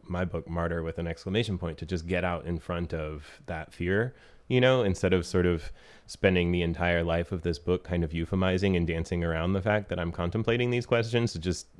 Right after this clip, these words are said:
be like, "Go ahead and sell it in your Hudson News, and it's gonna have the word martyr with my very ethnic sounding name underneath it," you know?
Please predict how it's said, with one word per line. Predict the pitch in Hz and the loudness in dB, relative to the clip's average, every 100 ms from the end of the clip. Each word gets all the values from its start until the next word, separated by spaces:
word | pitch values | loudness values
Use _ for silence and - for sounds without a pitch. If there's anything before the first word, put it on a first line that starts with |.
| 87 | -6
be | 92 | 0
like, | 87 85 - _ - - | 2 2 -2 _ -20 -12
"Go | - 98 | 0 2
ahead | 127 | 4
and | 123 | 4
sell | - 123 | 8 8
it | 123 | 8
in | 110 | 6
your | 110 | 6
Hudson | 120 - 107 | 6 6 6
News, | 120 101 85 | 8 6 4
and | 90 | 2
it's | 85 | 0
gonna | 101 95 | 4 6
have | 95 107 98 87 - - - | 8 8 8 4 -8 -16 4
the | 107 | 8
word | 107 104 | 10 10
martyr | 90 98 98 87 | 8 8 8 4
with | 85 | 2
my | 90 90 | 2 2
very | 80 92 92 90 | 2 4 4 4
ethnic | 90 95 - | 2 -2 -2
sounding | 92 90 85 | -2 0 2
name | 90 92 | 4 4
underneath | 82 78 80 76 | 2 -2 -6 -8
it," | 78 90 | -6 -2
you | 85 | 0
know? | 87 | 0